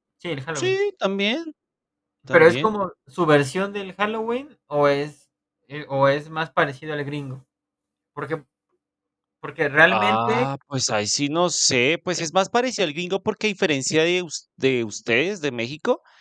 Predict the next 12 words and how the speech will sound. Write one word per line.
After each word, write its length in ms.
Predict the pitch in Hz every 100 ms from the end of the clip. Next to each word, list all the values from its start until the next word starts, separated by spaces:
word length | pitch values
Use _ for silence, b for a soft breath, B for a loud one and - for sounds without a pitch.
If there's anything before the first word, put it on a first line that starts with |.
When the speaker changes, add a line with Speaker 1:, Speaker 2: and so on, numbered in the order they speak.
| b b _
Speaker 2:
que 80 | 143
Speaker 1:
Ajá. 80 | 135
Speaker 2:
aparte 260 | 127 117 160
después 240 | 139 127
celebran 420 | 135 139 143 151
el 120 | 151 120
Día 240 | 123 123
de 100 | 139
los 220 | 143 113
Muertos 460 | 113 123 120 185 160
y 80 | 135
eso, 260 | 240 381